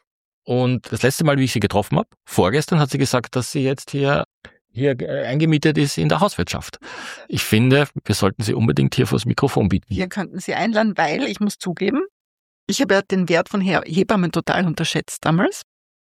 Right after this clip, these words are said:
Speaker 2: Ich meine, das war vor, vor sechzehn Jahren, das ist ewig her. Ich hab gedacht, die sind bei der Geburt dabei und fertig.
Speaker 1: Ist sie gerade nicht eben, das finde ich interessant.
Speaker 2: Ja,
Speaker 1: Ja.
Speaker 2: das sollte man sie dann fragen.
Speaker 1: Ja.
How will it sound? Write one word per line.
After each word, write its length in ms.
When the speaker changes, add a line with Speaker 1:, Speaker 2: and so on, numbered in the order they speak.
Speaker 2:
Ich 60
meine, 100
das 140
war 140
vor, 140
vor 260
sechzehn 480
Jahren, 340
das 200
ist 100
ewig 320
her. 140
Ich 160
hab 80
gedacht, 260
die 40
sind 160
bei 80
der 80
Geburt 320
dabei 280
und 100
fertig. 480
Speaker 1:
Ist 200
sie 80
gerade 260
nicht 300
eben, 180
das 160
finde 160
ich 60
interessant. 520
Speaker 2:
Ja, 100
Speaker 1:
Ja. 420
Speaker 2:
das 240
sollte 180
man 80
sie 80
dann 160
fragen. 380
Speaker 1:
Ja. 160